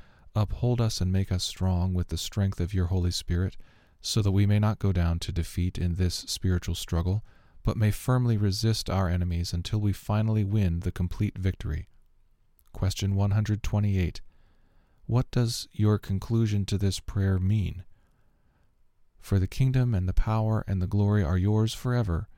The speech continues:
means, "We have made all these petitions of you because, as our all-powerful King, you are both willing and able to give us all that is good, and because your holy name, and not we ourselves, should receive all the praise forever."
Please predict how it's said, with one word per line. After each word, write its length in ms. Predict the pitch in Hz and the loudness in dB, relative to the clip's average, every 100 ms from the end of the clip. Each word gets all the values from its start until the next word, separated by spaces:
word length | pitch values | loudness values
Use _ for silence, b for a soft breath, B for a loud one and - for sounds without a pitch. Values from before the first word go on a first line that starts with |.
| _ _ - | _ _ -2
means, 540 | 101 101 101 98 - b b b b b b b _ | 2 4 2 0 -6 b b b b b b b _
"We 160 | 120 120 | 2 4
have 160 | 120 | 4
made 220 | 120 113 113 | 2 4 4
all 200 | 123 127 | 4 4
these 220 | 120 - | 2 2
petitions 540 | - - 98 90 85 | 0 2 0 0 -2
of 100 | 85 | -2
you 220 | 92 80 95 | 0 -2 0
because, 540 | 90 107 101 92 - b b b | -2 2 2 2 -2 b b b
as 200 | 104 101 | 0 2
our 280 | 107 113 113 | 4 4 2
all-powerful 840 | - 120 127 - 113 113 107 101 | 0 0 2 0 2 0 0 -2
King, 440 | - - 92 87 85 b b | -4 0 0 0 -4 b b
you 160 | 104 101 | 2 4
are 80 | |
both 260 | 98 95 87 | 4 2 2
willing 320 | 98 117 120 | 2 2 2
and 120 | 117 | 2
able 280 | 95 87 85 | 2 2 0
to 120 | - | -2
give 200 | 98 98 | 0 2
us 180 | 98 - | 2 0
all 300 | - 107 110 | -2 0 2
that 140 | 104 101 | 2 0
is 160 | 95 | -2
good, 320 | - 98 98 | -2 0 2
and 140 | 92 87 | 0 0
because 440 | 90 - 101 98 | -2 0 0 0
your 240 | 101 113 123 | 0 2 2
holy 260 | 127 123 | 2 2
name, 340 | 107 95 90 90 B B B B B 82 | 2 2 2 -2 B B B B B -4
and 140 | 87 | 2
not 240 | 101 117 | 4 4
we 160 | - 117 | 4 4
ourselves, 720 | 117 - 104 80 80 - - - | 4 0 0 0 0 -4 -14 -18
should 260 | - 98 95 | -6 -2 0
receive 420 | 92 - 90 90 - | 0 0 0 -2 -2
all 200 | 104 107 | -2 0
the 100 | 101 | -2
praise 540 | - 87 80 82 - - | 0 0 0 -2 -8 -14
forever." 600 | - - 92 87 104 | -4 0 2 0 -4